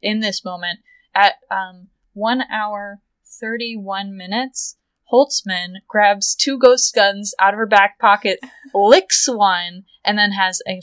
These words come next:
Speaker 1: fun action sequence.
Speaker 2: That's
Speaker 1: So
Speaker 2: a really
Speaker 1: I, I
Speaker 2: fun
Speaker 1: just thought that's a
Speaker 2: scene.
Speaker 1: very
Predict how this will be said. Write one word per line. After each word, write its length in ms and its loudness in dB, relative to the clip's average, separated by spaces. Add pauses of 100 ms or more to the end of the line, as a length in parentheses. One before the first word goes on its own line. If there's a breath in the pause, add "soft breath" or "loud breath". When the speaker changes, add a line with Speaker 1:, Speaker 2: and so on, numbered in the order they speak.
Speaker 1:
fun 440 -10 (120)
action 320 -14
sequence. 760 -18
Speaker 2:
That's 340 -2
Speaker 1:
So 80 -4
Speaker 2:
a 40 -4
really 260 -6
Speaker 1:
I, 40 -18
I 20 -20
Speaker 2:
fun 120 -10
Speaker 1:
just 100 -8
thought 180 -4
that's 240 -8
a 60 -8
Speaker 2:
scene. 100 -18
Speaker 1:
very 480 -10